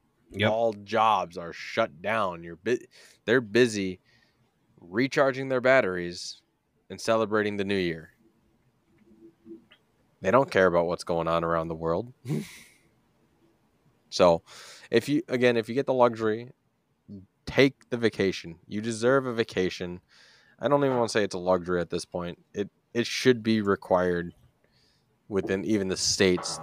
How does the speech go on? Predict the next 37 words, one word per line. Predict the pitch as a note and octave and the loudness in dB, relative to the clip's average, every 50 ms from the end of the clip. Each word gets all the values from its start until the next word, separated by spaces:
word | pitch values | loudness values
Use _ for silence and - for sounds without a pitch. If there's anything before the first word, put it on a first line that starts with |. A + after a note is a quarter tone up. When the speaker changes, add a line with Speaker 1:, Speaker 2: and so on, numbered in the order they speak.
| - | -8
Speaker 2:
that | - G2+ | -6 -4
you | F#2 F#2 F2 | -4 -4 -4
take | - G#2+ F#2+ E2+ | -2 -2 -2 -2
a | E2+ | -2
vacation. | D#2+ E2+ D#2+ - - E2 - - - - - A#2 - - - - _ _ _ _ _ _ _ _ _ _ _ _ _ _ | -4 -6 -6 -4 -6 -8 -10 -10 -14 -16 -16 -18 -18 -20 -20 -20 _ _ _ _ _ _ _ _ _ _ _ _ _ _
Like, | F#2+ G2 | -4 2
I | G#2+ A2 | 2 4
wish | A#2 A#2 G#2+ - | 4 4 4 4
all | A#2 G#2 G#2 | 4 4 4
companies | - - G2+ F#2+ F2+ G2 F#2+ F#2+ F2+ | 4 2 0 -2 0 -2 -2 -2 -4
would | E2+ F2 E2 | -6 -8 -12
just | - E2 - | -12 -8 -4
say, | F#2+ F2+ | -4 -2
"Yes, | F2+ F2+ F#2 F#2 F2 - - - | 0 2 2 2 0 0 -4 -10
you, | - G2 G2 F#2+ F#2+ F#2+ G2 - - - _ _ _ _ _ _ _ _ _ | -10 -10 -8 -6 -6 -6 -8 -10 -12 -16 _ _ _ _ _ _ _ _ _
you | - F#2+ G2 | -12 -10 -6
get | F#2 G#2 G#2+ G#2+ F#2 D2 | -2 0 0 0 0 -2
one | G2 G2 F#2+ G2+ B2 C#3+ D#3 D3+ | -8 -8 0 2 4 4 4 2
week | D3+ D3 C#3 D3 | 0 0 -2 -4
of | C3 B2 | -4 -2
vacation | B2+ B2+ - B2 A#2+ A#2+ A2+ - - A#2+ A2+ A2 A2 G#2 - - | -2 0 0 2 0 0 0 -2 -4 -6 -6 -6 -8 -12 -14 -16
whenever | - - F#2 F2 G#2 A#2 C3 C3 B2 A#2+ | -18 -18 -12 -6 -4 -2 -2 -2 -2 -2
you | A#2 A2 A2 G#2 | -2 -4 -4 -2
want | G2 G2 F#2+ F#2+ | 0 0 0 0
it. | F#2+ F#2+ F#2+ - - - _ _ _ _ _ _ _ _ _ _ _ _ _ _ _ _ _ - | 0 -2 -4 -6 -10 -16 _ _ _ _ _ _ _ _ _ _ _ _ _ _ _ _ _ -8
Take | - A#2+ - - G#2 F#2+ F2+ - | -8 -6 0 2 4 4 4 2
it." | E2+ - - - - - _ _ _ _ _ _ _ _ _ _ _ _ _ _ _ _ _ _ _ _ - - - | -2 -8 -10 -12 -18 -20 _ _ _ _ _ _ _ _ _ _ _ _ _ _ _ _ _ _ _ _ -20 -18 -18
I | - - - _ _ _ _ _ _ _ _ _ _ _ _ - - _ _ - - | -18 -18 -18 _ _ _ _ _ _ _ _ _ _ _ _ -20 -20 _ _ -4 0
wish | F#2+ G2 F#2+ - | 2 2 2 2
a | F#2+ | 2
lot | F2+ F2+ F2 | 2 2 2
of | F2+ - | 2 0
companies | - E2+ E2 F2 E2+ E2 - - | -2 -4 -6 -6 -10 -10 -12 -12
would | D#2+ - | -12 -10
start | - D#2+ D#2+ | -8 -8 -8
doing | - C#2+ C#2 C2 | -8 -10 -12 -10
that. | C#2+ A#1+ A1 A1 | -10 -10 -12 -12